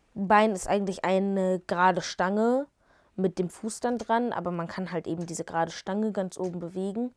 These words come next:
Ich glaub, man hört auch auf der Aufnahme das Knacken gerade. Dieses, das ist halt, wenn man das Bein bewegt, ähm, und das ist halt verbunden.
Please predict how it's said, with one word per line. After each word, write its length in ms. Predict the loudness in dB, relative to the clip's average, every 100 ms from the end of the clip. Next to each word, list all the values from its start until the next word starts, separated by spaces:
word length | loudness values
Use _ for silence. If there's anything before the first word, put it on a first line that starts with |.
| _ _ _ _
Ich 100 | -4
glaub, 200 | -2 -2
man 120 | -2
hört 160 | -2 -2
auch 140 | -2
auf 100 | -4
der 180 | -2 -2
Aufnahme 360 | -2 -6 -6
das 160 | -8 -10
Knacken 360 | -10 -10 -10 -12
gerade. 460 | -6 -4 -4 -6 -10 _ _
Dieses, 300 | -10 -10 -12 -20 _ _ _ _ _ _ _ _ _ _ _ -8
das 240 | -8 -6
ist 220 | -10 -4
halt, 180 | -2 0
wenn 140 | -2
man 100 | -2
das 140 | -6 -8
Bein 280 | -6 -4 -4
bewegt, 580 | -4 -2 -2 -4 -12 -10
ähm, 360 | -8 -8 -10 -12 _ _ _
und 80 | -4
das 100 | -2
ist 140 | -2 -6
halt 120 | -8
verbunden. 720 | -8 -4 -2 -4 -6 -4 -4